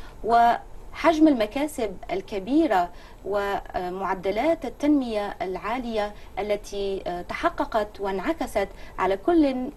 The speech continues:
على كل النواحي الحياة السياسية والاقتصادية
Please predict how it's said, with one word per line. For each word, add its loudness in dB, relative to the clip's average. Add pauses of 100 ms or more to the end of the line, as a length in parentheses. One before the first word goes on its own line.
(440)
على 0
كل 6
النواحي 2
الحياة -2
السياسية -2
والاقتصادية -2